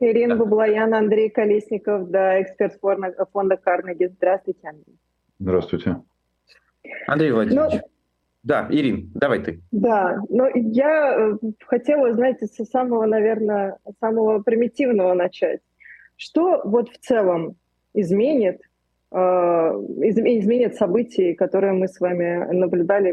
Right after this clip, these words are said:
Speaker 1: практически в прямом эфире, соответственно, сбитый самолёт с Пригожиным на борту и, возможно, с Пригожиным на борту?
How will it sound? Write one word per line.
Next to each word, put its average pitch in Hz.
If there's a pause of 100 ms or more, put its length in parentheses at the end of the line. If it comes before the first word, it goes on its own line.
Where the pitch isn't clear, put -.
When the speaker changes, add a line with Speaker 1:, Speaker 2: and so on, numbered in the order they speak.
Speaker 1:
практически -
в -
прямом 170
эфире, 160
соответственно, 165
сбитый 165
самолёт 165
с 160
Пригожиным - (340)
на 170
борту 160
и, 156
возможно, 156
с -
Пригожиным -
на 160
борту? -